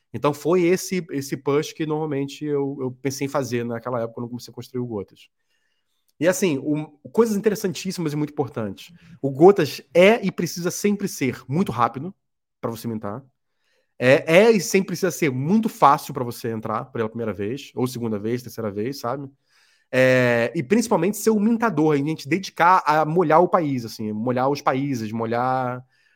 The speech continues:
o máximo possível, sabe? Encharcar mesmo, fazer um, cara, uma, um tsunami, assim, do lado bom das paradas. Ou seja, todo o processo do criador de conteúdo, quando cria, até o cara quando resgata, tem que ser tudo muito fácil.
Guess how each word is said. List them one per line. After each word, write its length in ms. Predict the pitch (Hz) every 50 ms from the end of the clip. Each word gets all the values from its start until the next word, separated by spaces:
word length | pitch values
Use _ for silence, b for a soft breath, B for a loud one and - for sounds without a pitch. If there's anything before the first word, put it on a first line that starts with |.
| _ _ -
o 60 | 135
máximo 400 | 143 156 190 214 - 220 202 180
possível, 460 | - 202 - - - 214 208 165 131
sabe? 320 | 120 - 156 156 143 131 127
Encharcar 420 | 127 - 190 - - - 185 202
mesmo, 420 | 175 151 160 160 147 127 110 104 101
fazer 320 | - - 135 117 117 135
um, 280 | 147 165 165 165 160 143
cara, 280 | - 175 139 123 117
uma, 280 | 113 117 131 131 131 131
um 200 | 131 135 143 139
tsunami, 480 | 139 - - 196 156 139 147 143 131
assim, 360 | 120 - - 123 117 117 113 113 _ _ _ _
do 140 | 127 131 131
lado 240 | 135 135 139 139 135
bom 200 | 123 127 127 127
das 120 | 120 117
paradas. 480 | - 120 117 113 107 104 104 104 _ _ _ _ _ _ _ _ _ _ _ _
Ou 120 | - 175 185
seja, 300 | - 196 180 151 135 127
todo 200 | 131 196 220 269
o 40 | -
processo 400 | - 233 190 - 196 185 180 -
do 60 | 165
criador 240 | - 170 156 170 196
de 60 | 190
conteúdo, 520 | - 196 185 - 180 160 151 147 135 127 127
quando 180 | 147 143 143 131
cria, 380 | - - - 135 131 123 120 110
até 320 | - 127 127 - 156 165 208
o 60 | 214
cara 240 | - 170 160 156 151
quando 180 | - 143 139
resgata, 520 | 127 131 - 123 123 131 156 202 196 - -
tem 100 | 165 175
que 60 | -
ser 160 | - 180 156
tudo 200 | 127 - 170 165
muito 260 | 156 156 156 147 147
fácil. 400 | - 131 113 104 107 - - -